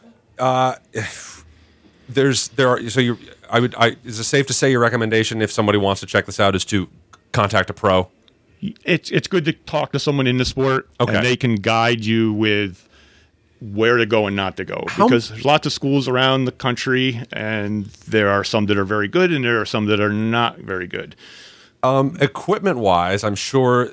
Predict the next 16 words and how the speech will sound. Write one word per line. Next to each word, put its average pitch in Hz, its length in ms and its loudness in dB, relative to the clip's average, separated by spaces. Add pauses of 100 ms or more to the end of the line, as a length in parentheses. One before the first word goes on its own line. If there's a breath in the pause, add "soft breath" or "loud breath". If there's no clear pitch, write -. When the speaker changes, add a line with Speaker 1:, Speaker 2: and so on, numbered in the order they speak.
(140)
Speaker 1:
it 113 100 2
runs 113 360 0
the 135 80 2
gamut, 107 440 2 (160)
you 101 140 0
know, 92 120 2
Speaker 2:
Yes. 92 160 -2
Speaker 1:
from, 101 300 2
from 98 320 -2
entry 104 280 0
level 101 300 2
to 98 480 0 (120)
top 107 300 0
of 104 60 -2
the 107 60 2
line. 101 520 0